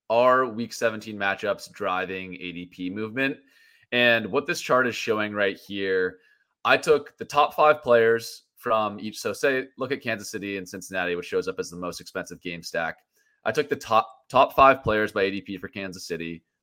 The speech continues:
the top five for Cincinnati, average their A D Ps, um, and that's what's shown on this chart here on the gray bars. So you can see Kansas City and Cincinnati is the most expensive game stack, uh, to stack up for week seventeen.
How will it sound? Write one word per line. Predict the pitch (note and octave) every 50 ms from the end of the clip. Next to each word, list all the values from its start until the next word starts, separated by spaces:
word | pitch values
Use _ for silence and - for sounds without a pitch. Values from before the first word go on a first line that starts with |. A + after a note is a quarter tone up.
| _
the | _ -
top | - A#2+ A2+ - - -
five | - G#2 G2+ G2+ G2
for | - G#2
Cincinnati, | - - G#2 F2+ - - G#2 F2 E2+ D#2 D#2+ E2 E2 E2 - _ _ _ _ _ _ _ _ -
average | - A#2+ C3 C3 C3 D3+ C#3 B2
their | C3 B2
A | A#2 A2
D | G#2+ G#2+
Ps, | F2+ - - F#2 F2+ F2+ F2+ F2 F2 F2 - - - _ _ _ _ _ _ _ _ -
um, | F#2+ G2 F#2+ F#2 F2+ F2+ F2 E2+ E2+ D#2+ D#2 D#2 D#2 _ _ _ -
and | G#2 G2+ G#2
that's | A2 A2 G#2+ - -
what's | A2+ G#2+ -
shown | - - G#2+ G2 F#2+ F#2 F#2 F#2 - -
on | - G2+ G2+
this | G2+ F#2+ -
chart | - - - F#2 F2+ - -
here | - - F2+ F2 F2 E2+ E2+ - -
on | F#2 F#2 F2+ F2+ F2+ F2+ F2 F2 - _ E2+
the | F#2 F2+
gray | - - F2 F2 F2 E2+ E2
bars. | - E2 E2 E2 E2 D#2+ D#2+ E2 D#2+ -
So | -
you | F#2 F#2+
can | - - A2+
see | G#2 - G#2+ G#2 G2 G2 F#2 F2+ F2+ _ _ _ _ _ _ _ -
Kansas | - B2+ B2 A#2 C3 B2 -
City | - B2 A#2 A#2+ A#2 A#2+ A#2 -
and | - G2
Cincinnati | - A#2 G2+ - G#2 G2+ G2+ G2+
is | G2 F#2
the | F#2+
most | F2+ F2+ F#2 F#2 F2+ - - - _ -
expensive | F#2 - - - - A#2+ B2 B2 - C3+ C3 B2+ B2 - - _ _ _
game | - A2+ A2 A2+ A2
stack, | - - A#2 A2+ A2+ A2+ A2+ - - _ _ _ _ -
uh, | G#2 G#2+ G#2+ G#2
to | G#2+
stack | G#2+ - - A2 A2 A#2
up | A2 -
for | -
week | A2 G#2+ -
seventeen. | - A2+ G#2 G#2 G2+ - G#2 G#2 G#2 G#2 G2+ G#2